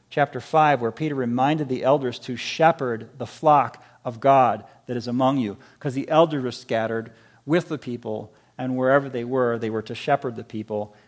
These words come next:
And he says in verse four, First Peter five, verse four, "And when the chief shepherd appears,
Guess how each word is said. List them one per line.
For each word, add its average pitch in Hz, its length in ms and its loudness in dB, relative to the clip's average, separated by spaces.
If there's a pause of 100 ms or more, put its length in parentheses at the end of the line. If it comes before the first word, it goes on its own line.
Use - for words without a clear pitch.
(120)
And 117 100 -10
he 110 220 -6
says 127 320 4
in 113 120 -2
verse 110 260 -4
four, 120 340 2
First 117 300 -10
Peter 113 200 -8
five, 117 360 0
verse 110 160 -12
four, 113 300 -2
"And 127 200 -4
when 123 220 -2
the 110 100 -2
chief - 720 -4 (460)
shepherd 117 680 -2 (460)
appears, 95 840 -8